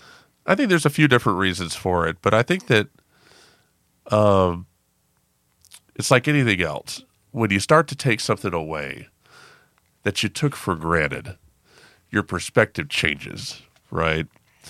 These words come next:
So we have, have long taken for granted our artists of different types. And now we see A I over here, and we have exposure to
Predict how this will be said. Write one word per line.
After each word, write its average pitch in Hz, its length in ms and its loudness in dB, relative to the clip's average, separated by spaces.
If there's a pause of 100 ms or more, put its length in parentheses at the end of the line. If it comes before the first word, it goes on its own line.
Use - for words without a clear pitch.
(540)
So 104 720 4 (1700)
we 147 720 8 (120)
have, 107 320 0 (120)
have 104 240 2
long 117 540 4
taken 104 380 -4
for 90 180 -6
granted 80 440 0
our 78 540 2 (440)
artists - 760 -2 (240)
of 90 160 0
different - 340 0
types. - 480 -8 (760)
And 95 240 0
now 113 600 4
we 107 120 -4
see 107 320 -2
A 98 240 2
I 101 580 2
over 92 320 0
here, 90 420 0
and 85 200 -2
we 92 100 2
have 90 160 2
exposure 92 500 0
to 85 480 -2